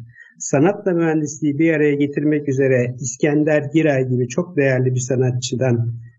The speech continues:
bir talepte bulunduk. Biz Hareket Kontrol Teknolojileri Merkezi olarak hareketli bir heykel istiyoruz. Ne olabilir bu dediğimizde? O da bize Cezeri'nin pilli su saatini uyarladı.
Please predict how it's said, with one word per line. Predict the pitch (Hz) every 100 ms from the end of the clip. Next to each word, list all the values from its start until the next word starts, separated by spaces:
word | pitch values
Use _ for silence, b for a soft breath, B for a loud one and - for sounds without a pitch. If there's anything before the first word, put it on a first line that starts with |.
| _
bir | 151 147
talepte | 147 139 139 139 226
bulunduk. | 165 135 113 113 -
Biz | 151 -
Hareket | 143 139 160 143
Kontrol | 147 139 156 143
Teknolojileri | 139 139 143 131 135 139 135
Merkezi | 143 135 131 131 135
olarak | 151 135 127 127 143
hareketli | 139 208 151 - 185 151
bir | 139 131
heykel | 139 139 139 165 147 120
istiyoruz. | 117 - 120 107 110 - _ _ _ -
Ne | 139 190
olabilir | 147 131 123 117 120 117
bu | 120
dediğimizde? | 117 113 117 113 113 196 240 B B B
O | 202
da | 185 165
bize | 160 175
Cezeri'nin | 170 151 160 151 160 185
pilli | 180 160 175
su | 180 180
saatini | - 127 117 120 117
uyarladı. | 117 117 113 107 113 196